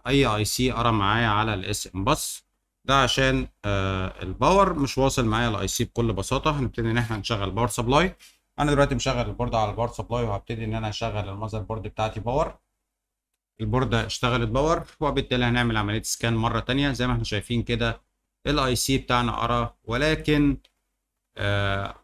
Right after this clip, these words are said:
انا شايف ان العنوان بتاعي زيرو تمانية، هو مديني فعلًا نفس رقم الاي سي اللي هو خمسة وتلاتين ميتين واحد. المفترض على حسب السكيماتيك ان الادرس بتاعنا، آه، سبعين بي الاكس، ولكن هو قاري معايا هنا زيرو تمانية. صراحه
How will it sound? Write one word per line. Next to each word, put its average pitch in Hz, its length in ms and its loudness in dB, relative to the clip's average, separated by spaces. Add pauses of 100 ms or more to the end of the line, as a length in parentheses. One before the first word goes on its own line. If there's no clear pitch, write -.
(180)
انا 127 140 2
شايف 165 280 2
ان 139 100 4
العنوان 120 420 0
بتاعي 120 440 2
زيرو 117 540 2
تمانية، 92 420 -4
هو 101 140 -4
مديني 110 380 0
فعلًا 120 260 2
نفس 117 300 -2
رقم 113 300 0
الاي 98 240 -4
سي 156 440 0
اللي 107 140 -4
هو 107 140 0
خمسة 107 340 -2
وتلاتين 95 360 -4
ميتين 113 280 -2
واحد. 131 360 -2
المفترض 143 480 2
على 110 160 2
حسب 131 400 0
السكيماتيك 139 800 -4 (640)
ان 110 120 0
الادرس 135 560 0
بتاعنا، 139 520 4 (160)
آه، 104 260 0
سبعين 117 520 0
بي 117 280 2
الاكس، 92 400 -6
ولكن 120 320 -2
هو 117 180 0
قاري 113 260 0
معايا 110 400 0
هنا 117 120 0
زيرو 110 220 0
تمانية. 117 360 -2
صراحه 110 340 -4